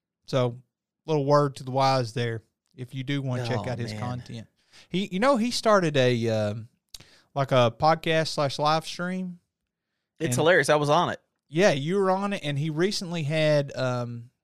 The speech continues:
Speaker 1: Edward Chin. Is that his name?
Speaker 2: Yeah.
Speaker 1: He's
Speaker 2: Good
Speaker 1: a big-time
Speaker 2: dude.
Speaker 1: camper.
Speaker 2: He is, he's an overlander, man. Uh,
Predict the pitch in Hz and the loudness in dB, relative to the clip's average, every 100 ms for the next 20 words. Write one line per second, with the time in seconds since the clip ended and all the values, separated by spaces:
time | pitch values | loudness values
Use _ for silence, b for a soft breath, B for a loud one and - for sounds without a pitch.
0 | _ - - 175 180 147 - 190 214 214 | _ -14 -4 -2 -2 -4 -4 -4 -4 -4
1 | 160 170 175 190 214 226 - _ _ _ | -4 -4 -2 -4 -6 -8 -14 _ _ _
2 | _ _ _ - 117 117 120 120 120 117 | _ _ _ -12 -6 -4 -2 -2 0 0
3 | 110 101 - _ 156 165 170 123 147 139 | 0 -2 -8 _ -4 0 0 0 0 -2
4 | 123 135 135 135 156 - _ _ _ _ | -4 -4 -4 -6 -10 -12 _ _ _ _
5 | _ _ b b b b b b - 170 | _ _ b b b b b b -2 0
6 | 170 - 165 165 147 151 139 120 113 107 | 0 0 0 0 2 2 2 0 -2 -4
7 | 107 110 113 117 - _ _ _ 117 101 | -4 -4 -6 -8 -16 _ _ _ -6 -4
8 | 98 | -4